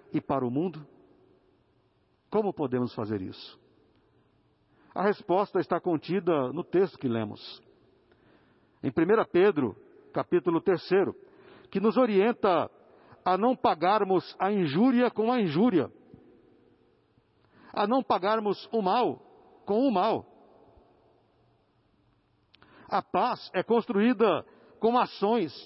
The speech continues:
de domínio próprio. A vitória sobre a guerra e o ódio começa pelo domínio próprio.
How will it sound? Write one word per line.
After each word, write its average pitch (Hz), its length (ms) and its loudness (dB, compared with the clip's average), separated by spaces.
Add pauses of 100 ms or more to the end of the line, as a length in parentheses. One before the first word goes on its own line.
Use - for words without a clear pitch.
de 180 140 -4
domínio 226 420 0
próprio. 147 580 -4 (1900)
A 131 60 -8
vitória 196 720 0 (160)
sobre 196 380 -2
a 170 60 0
guerra 180 360 0
e 208 60 0
o 180 60 0
ódio 190 400 0
começa 196 480 -2
pelo 208 200 0
domínio 190 360 -2
próprio. 123 500 -8